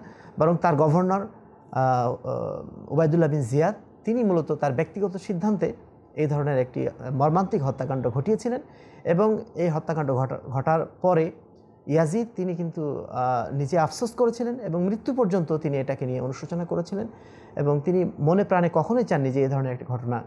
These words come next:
ঘটুক। তো আমরা আশা করি, আহ, এই বিষয়ে যে যদি আমাদের কারো ভুল ধারণা থেকে থাকে আমরা সেই ভুল ধারণা দূর করে নেব।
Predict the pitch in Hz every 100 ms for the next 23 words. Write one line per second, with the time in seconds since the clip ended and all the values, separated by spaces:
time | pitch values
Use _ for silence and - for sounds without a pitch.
0 | - - 135 107 - - - - - -
1 | 151 180 190 202 180 202 233 - - -
2 | - 147 143 - 185 180 185 208 185 156
3 | 147 143 139 135 135 123 123 107 127 156
4 | 156 170 165 160 180 196 175 135 117 -
5 | 123 - 123 131 127 131 151 180 208 202
6 | 226